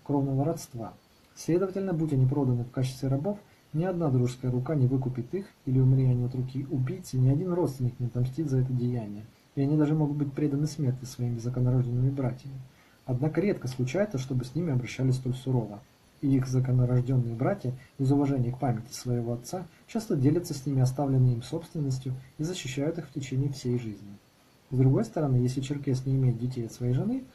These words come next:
он берёт себе её служанку, подобно Аврааму, и дети последние наследуют от своего отца всю его собственность и все привилегии, как если бы они являлись его законными отпрысками. Таким же образом, незаконнорожденный сын черкесского князя или дворянина –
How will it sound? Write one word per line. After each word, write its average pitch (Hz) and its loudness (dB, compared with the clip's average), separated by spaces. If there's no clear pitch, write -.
он 165 0
берёт 147 4
себе 156 0
её 160 0
служанку, 123 -4
подобно 131 6
Аврааму, 175 2
и 143 -2
дети 156 -2
последние 147 -2
наследуют 135 0
от 127 -10
своего 120 -4
отца 175 -6
всю - -8
его 151 -2
собственность 123 -4
и 139 -8
все 131 -6
привилегии, 117 -2
как 127 -8
если 131 -2
бы 127 0
они 123 4
являлись 135 -2
его 143 -6
законными 135 0
отпрысками. 123 -6
Таким 131 -2
же 139 0
образом, 139 -2
незаконнорожденный 135 2
сын 202 -2
черкесского 127 -2
князя 120 0
или 127 -4
дворянина – 127 -2